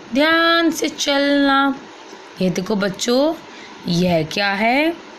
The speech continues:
यह कौन सा चित्र है बच्चों? ए से एक तारा, ए से एक तारा। यह देखो बच्चों, यह स्वर है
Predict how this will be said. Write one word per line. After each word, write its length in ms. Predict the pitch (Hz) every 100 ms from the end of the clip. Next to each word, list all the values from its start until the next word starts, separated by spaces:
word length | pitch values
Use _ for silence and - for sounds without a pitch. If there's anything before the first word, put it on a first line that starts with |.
| - - - - 190
यह 180 | 185
कौन 320 | 180 196 185 180
सा 220 | - 202
चित्र 360 | - 208 196
है 80 | 208
बच्चों? 600 | 196 196 - 240 262 311 294 - - - - 196
ए 220 | 196 180
से 260 | - 262 294 339 381 - - - - - - -
एक 200 | 370 370 -
तारा, 600 | 240 214 202 196 175 165 - 196
ए 180 | 196
से 280 | 180 - 285 330 381 381 - - - - - - -
एक 240 | 180 180 - -
तारा। 560 | 214 202 180 175 170 151 - - - -
यह 160 | 196 208
देखो 280 | 202 214 214
बच्चों, 580 | 226 - 262 269 311 330
यह 320 | 240 190 185
स्वर 360 | - 220 208 208
है 180 | 277